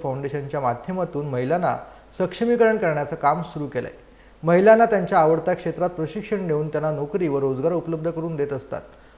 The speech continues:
आता हा व्यवसाय सांभाळत त्यांनी मिरजोळी येथे नूर मसाला फॅक्टरी सुरू केलेली आहे, त्यामुळे त्या भागातील महिलांना आता रोजगार उपलब्ध होऊन त्या स्वावलंबी बनवणार आहेत.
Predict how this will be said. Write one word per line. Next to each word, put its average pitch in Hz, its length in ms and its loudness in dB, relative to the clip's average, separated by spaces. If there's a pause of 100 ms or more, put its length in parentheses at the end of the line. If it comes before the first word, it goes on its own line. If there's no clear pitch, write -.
(160)
आता 131 180 -2
हा 151 100 0
व्यवसाय 143 420 0
सांभाळत 160 500 2 (440)
त्यांनी 170 240 4
मिरजोळी 180 520 6
येथे 180 360 2
नूर 160 320 0
मसाला 180 360 0
फॅक्टरी 160 400 -4
सुरू 180 240 -4
केलेली 147 280 -2
आहे, 117 120 -10 (580)
त्यामुळे 208 280 6
त्या 220 140 8
भागातील 180 480 2
महिलांना 165 460 0
आता 131 260 0
रोजगार 135 460 -2
उपलब्ध 160 360 -2
होऊन 151 300 0
त्या 143 180 -2
स्वावलंबी 156 720 0
बनवणार 131 320 -2
आहेत. 113 120 -6